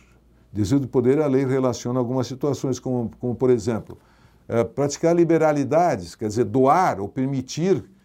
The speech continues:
que, que se use bens da companhia sem pagamento nenhum, mas às custas da companhia, ele não pode fazer isso.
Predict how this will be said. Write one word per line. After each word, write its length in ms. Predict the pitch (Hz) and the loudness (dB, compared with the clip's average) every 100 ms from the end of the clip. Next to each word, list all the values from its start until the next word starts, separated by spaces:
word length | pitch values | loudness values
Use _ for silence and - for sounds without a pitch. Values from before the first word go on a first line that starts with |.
| _ _ _ | _ _ _
que, 580 | - 123 123 123 120 110 | -2 2 4 6 4 2
que 80 | 110 | -2
se 160 | - 131 | -4 0
use 500 | 160 202 120 110 - - | 0 0 -2 -4 -6 -12
bens 300 | 85 151 175 | 0 2 2
da 100 | 127 | -2
companhia 640 | 110 113 110 120 170 143 | -6 -6 -4 2 2 2
sem 200 | 104 - | 0 -8
pagamento 560 | 110 120 117 120 139 135 | -6 -4 -2 -2 -2 -4
nenhum, 420 | 117 143 180 127 - _ _ | -2 0 0 -2 -8 _ _
mas 200 | 104 123 | -2 0
às 140 | 131 - | 0 -2
custas 460 | - 226 247 135 | -4 -4 -2 0
da 120 | 107 104 | -2 -2
companhia, 680 | 120 110 107 156 247 135 82 | -4 -4 -4 -2 -4 -6 -6
ele 180 | 107 143 | -4 -4
não 100 | 165 | -4
pode 260 | 135 131 | -2 -2
fazer 280 | 107 90 101 | -4 -6 -2
isso. 300 | 127 - - | -2 -4 -12